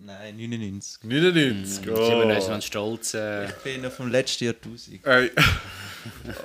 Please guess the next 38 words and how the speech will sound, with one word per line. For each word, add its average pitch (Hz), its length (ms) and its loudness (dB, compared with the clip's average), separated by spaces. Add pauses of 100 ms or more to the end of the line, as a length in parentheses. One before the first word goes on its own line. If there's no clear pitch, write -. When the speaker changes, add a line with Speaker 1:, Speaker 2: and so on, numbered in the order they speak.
(120)
Speaker 2:
Äh, 110 180 0
der 107 160 -6
Steff 113 340 -8
bei 110 80 -6
uns 110 160 -6
in 113 60 -12
der 113 80 -8
Bude 107 340 -8
behauptet 101 520 -8
immer, 101 420 -14
ich 113 140 -14
weiss 98 180 -6
nicht, 104 100 -8
ob 104 120 -6
du - 80 -14
das 92 200 -12
auch 104 120 -6
behauptest, 107 560 -8
aber 95 240 -10
er 98 80 -6
sagt 95 180 -10
ein 98 140 -10
neunziger 113 480 -12
Kind 110 420 -10
und 104 140 -10
er 104 100 -4
hat 104 160 -6
Jahrgang 101 400 -6
neunundneunzig 110 600 -10
und 104 200 -14 (140)
irgendwie 120 320 -6
kann 120 180 0
ich 123 120 0
das 123 200 -4
nicht 135 440 -6
ganz 127 320 -6
ernst 123 520 -8
nehmen. 107 340 -6